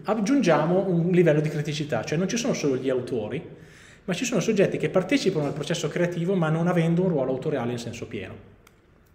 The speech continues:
Esempio, i produttori discografici, i produttori cinematografici, gli artisti, interpreti, esecutori, le emittenti radiofoniche e televisive.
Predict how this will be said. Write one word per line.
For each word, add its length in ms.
Esempio, 540
i 80
produttori 480
discografici, 640
i 40
produttori 420
cinematografici, 840
gli 120
artisti, 320
interpreti, 380
esecutori, 600
le 120
emittenti 460
radiofoniche 440
e 20
televisive. 580